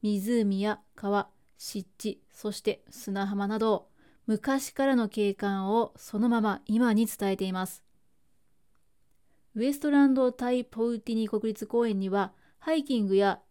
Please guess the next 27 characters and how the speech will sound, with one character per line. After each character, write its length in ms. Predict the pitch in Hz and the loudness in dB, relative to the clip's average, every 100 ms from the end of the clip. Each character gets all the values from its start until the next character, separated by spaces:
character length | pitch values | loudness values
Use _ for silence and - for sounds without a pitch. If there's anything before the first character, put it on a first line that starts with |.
| _ | _
氷 220 | 233 285 294 | 0 0 4
河 140 | 285 | 2
ウ 40 | |
ォ 160 | 285 294 | 4 2
ー 20 | |
ク 100 | 254 | 2
が 80 | 208 | -2
楽 220 | 202 196 | 0 -4
し 140 | - 202 | -4 -4
め 120 | 196 | 0
る 160 | 202 196 | 0 2
氷 200 | 247 202 | 2 2
河 100 | 180 | -2
が 120 | - - | -6 -16
二 240 | - 277 | -4 -4
つ 160 | 277 320 | -2 2
も 180 | 247 185 | 2 2
あ 60 | |
る 100 | 180 | -6
そ 140 | - 185 | -8 -10
う 40 | |
で 80 | 170 | -10
す 100 | - | -4
ね。 240 | 202 196 _ _ _ _ _ _ _ - | -4 -4 _ _ _ _ _ _ _ 2
巨 180 | 233 | 4
大 240 | 262 320 | 6 4
な 100 | 330 | 2